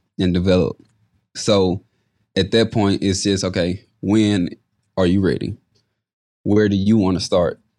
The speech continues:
Right? What time? How do you wanna do this? And w-, once we get that, then cool, we move forward. But as far as <sighs> myself, I feel like when it comes to building any type,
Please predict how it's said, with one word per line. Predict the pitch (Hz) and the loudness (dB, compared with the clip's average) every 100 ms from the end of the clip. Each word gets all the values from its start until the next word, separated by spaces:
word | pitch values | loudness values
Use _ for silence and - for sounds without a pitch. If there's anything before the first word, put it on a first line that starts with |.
| _ _ | _ _
Right? | 92 87 82 - _ - | -2 0 0 -6 _ -6
What | 98 95 | -4 -2
time? | 113 101 92 87 | -2 0 -2 -4
How | - 110 | -4 -2
do | 95 | 0
you | 98 | 0
wanna | 95 92 | 0 -2
do | 90 98 | 0 0
this? | 82 67 - - _ _ _ _ _ _ | 0 -4 -8 -18 _ _ _ _ _ _
And | 95 98 | 0 0
w-, | 98 98 | 0 0
once | 101 107 | 0 2
we | 110 | 0
get | 110 104 - _ | 2 0 -4 _
that, | 110 127 - _ _ | 0 0 -4 _ _
then | 92 90 87 87 - _ _ _ | -4 -2 -2 -4 -8 _ _ _
cool, | 110 113 | -6 -4
we | 98 | -4
move | 98 101 98 | -2 -4 -2
forward. | 120 101 82 - _ _ _ _ | -2 -2 -4 -10 _ _ _ _
But | 101 98 | -2 -2
as | 95 | -2
far | - 113 104 98 | -4 0 2 2
as | 95 92 _ _ _ _ _ - | 0 -4 _ _ _ _ _ -18
<sighs> | - - 113 | -14 -12 -6
myself, | 98 98 - 127 143 139 - _ _ - | -6 -4 -2 -2 -2 -6 -20 _ _ -8
I | 101 | -8
feel | - 107 | -4 -2
like | 101 92 - | 0 -2 -6
when | - 104 | -4 -4
it | 104 | -2
comes | - 117 110 | -2 -4 -4
to | 120 | -6
building | 104 110 107 87 | -2 0 0 0
any | 113 120 | -2 -2
type, | 107 104 | -2 -4